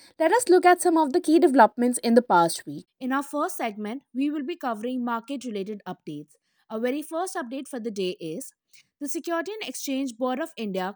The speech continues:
commonly known as sebi, has tweaked its sebi Regulations twenty eighteen rules on buyback of shares by companies. Among the amendments, companies can now use seventy-five percent of the proceeds of the buybacks undertaken through the stock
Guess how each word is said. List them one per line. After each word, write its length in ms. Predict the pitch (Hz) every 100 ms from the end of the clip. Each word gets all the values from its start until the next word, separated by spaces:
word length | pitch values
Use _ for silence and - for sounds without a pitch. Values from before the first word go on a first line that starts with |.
| -
commonly 340 | 294 294 403
known 240 | 339 240 226
as 160 | 226
sebi, 460 | - 285 240 202 254 _ - -
has 260 | 311 349
tweaked 400 | - 285 311 - -
its 280 | 269 269 -
sebi 300 | 285 277 294
Regulations 720 | 254 214 214 202 233 240 - _ _
twenty 360 | 294 277 269 -
eighteen 520 | 233 262 - 208 220 277 _ _ -
rules 420 | 262 277 370 - _
on 200 | 277 269
buyback 400 | 240 269 269 330 339
of 180 | 320 -
shares 340 | 285 233 233
by 200 | 208 220
companies. 600 | 214 180 170 180 185 285 _ _ _ -
Among 300 | 277 381 415
the 180 | 403
amendments, 460 | 302 277 262 294 339
companies 460 | - 294 320 392 -
can 180 | 349
now 340 | 294 233 254 311
use 240 | 247 269 277
seventy-five 580 | 294 277 339 349 381 -
percent 360 | 339 262 254 -
of 160 | 233
the 60 | 262
proceeds 560 | 262 233 220 208 226 -
of 160 | 220 208
the 80 |
buybacks 540 | 214 240 247 285 302 -
undertaken 720 | 277 277 349 330 254 233 220 277 _ _ _
through 200 | - 320
the 100 | 320
stock 320 | 339 - 339